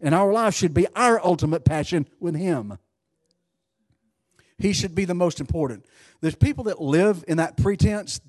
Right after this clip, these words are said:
that they never really live for God. You know, the churches are full of people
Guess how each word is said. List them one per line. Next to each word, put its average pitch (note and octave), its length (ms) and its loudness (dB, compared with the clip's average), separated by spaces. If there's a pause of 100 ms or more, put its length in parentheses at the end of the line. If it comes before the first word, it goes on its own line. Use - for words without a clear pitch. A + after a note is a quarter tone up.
that C#3+ 120 -4
they C3+ 140 -4
never F#3+ 260 -2
really E3 320 -2
live D3 300 -4
for F#3 100 -10
God. F#3 360 -6 (360)
You G#3 160 -4
know, G#3+ 160 -4
the D3 100 -8
churches F3 580 -8
are B2+ 120 -12
full D3 300 -8
of D#3 80 -14
people E3+ 420 -10